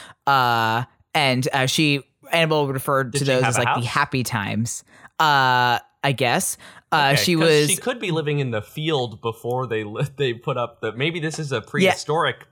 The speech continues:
Speaker 2: baby.
Speaker 1: I didn't have a date on Annabelle. I guess you could see when the first name Annabelle was most popular in, in the United S-, in, in, <laughs> in Hartford, Connecticut.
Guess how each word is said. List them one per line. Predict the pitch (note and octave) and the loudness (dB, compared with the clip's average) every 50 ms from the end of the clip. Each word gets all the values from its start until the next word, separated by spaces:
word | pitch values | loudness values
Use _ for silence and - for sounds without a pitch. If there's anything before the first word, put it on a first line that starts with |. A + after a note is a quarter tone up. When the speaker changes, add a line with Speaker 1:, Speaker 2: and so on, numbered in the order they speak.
| _ | _
Speaker 2:
baby. | - G#2+ F#2+ F#2 - - - - | -6 -6 -6 -6 -8 -8 -2 0
Speaker 1:
I | F#3 G#3+ | 2 2
didn't | F#3 F#3+ A#3+ A#3 A3+ A3+ | 4 2 2 2 2 2
have | G#3+ G#3 F#3 F3 | 2 4 2 2
a | F3 | 0
date | D#3 A#2+ E3+ D#3+ E3 E3 D#3+ - | 2 2 2 4 4 4 2 2
on | D3 D3 C#3 C#3 | 2 2 2 2
Annabelle. | B2+ C3+ C3 C3 C3 A#2 A#2+ B2+ B2 B2 A2+ | 2 2 2 2 2 2 2 2 2 2 2
I | G2+ D3 | 2 2
guess | D3 E3 D#3+ - | 2 2 2 2
you | F3 E3 | 2 0
could | - F3+ E3 D3 C3 - - | 2 2 0 0 -2 -6 -8
see | - - E3 D#3+ D3 C#3 C3+ | -4 0 2 2 2 2 2
when | C3 D3 C#3+ C#3 C#3 C#3 | 2 2 2 2 2 2
the | C3+ C3+ C3 A#2+ - E3 D#3 C#3+ - | 2 2 2 0 0 -2 -2 -2 0
first | - D#3+ E3 D#3 - | 0 2 2 2 2
name | E3 D3 C#3 C3+ | 0 0 0 0
Annabelle | A2+ C3 C3 C3 C3 C3 B2+ B2+ B2+ | 0 0 0 0 0 2 2 2 2
was | B2+ C3 C3 | 0 0 0
most | C#3 C3 B2 - - | -2 -2 -2 -2 -2
popular | C3 B2 B2+ - A#2+ A#2 B2 A#2+ A#2 A#2 A#2 | -2 -2 -2 -2 -2 -2 -2 -2 0 0 0
in, | B2 B2+ B2 - | 0 -2 -2 -2
in | C3+ C3 B2+ B2+ | -2 -2 0 0
the | B2+ | 0
United | B2+ B2 A#2+ A#2+ A#2+ A#2 | 0 0 0 0 -2 -2
S-, | - - - | -4 -6 -4
in, | - C#3+ C3+ | -2 -2 -2
in, | - - D#3 E3+ E3 | 0 0 0 2 2
<laughs> | D#3+ F3 E3+ - | 2 0 2 2
in | G3 F#3 | 2 2
Hartford, | - - G3 F#3 E3+ - - E3+ D#3+ C#3 - | 2 2 2 2 2 2 0 -2 -2 0 -2
Connecticut. | D#3+ D3+ C#3 C#3 C#3 - - C3 B2+ - | -2 0 0 0 0 -2 -2 -4 -4 -4